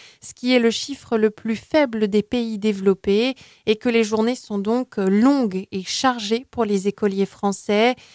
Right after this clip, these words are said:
Le sujet, euh, des vacances devra donc, selon le ministre, être posé tranquillement,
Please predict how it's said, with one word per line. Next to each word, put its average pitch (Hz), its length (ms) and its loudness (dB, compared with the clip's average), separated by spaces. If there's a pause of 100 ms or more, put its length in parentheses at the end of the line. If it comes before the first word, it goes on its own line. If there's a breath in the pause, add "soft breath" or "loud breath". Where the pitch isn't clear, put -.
(200 soft breath)
Le 233 140 4
sujet, 214 600 -2
euh, 196 220 -2
des 208 160 -2
vacances 214 680 -2
devra 220 540 0
donc, 196 340 -2
selon 202 360 0
le 190 140 2
ministre, 220 560 0
être 196 380 -6
posé 202 440 0
tranquillement, 214 1000 0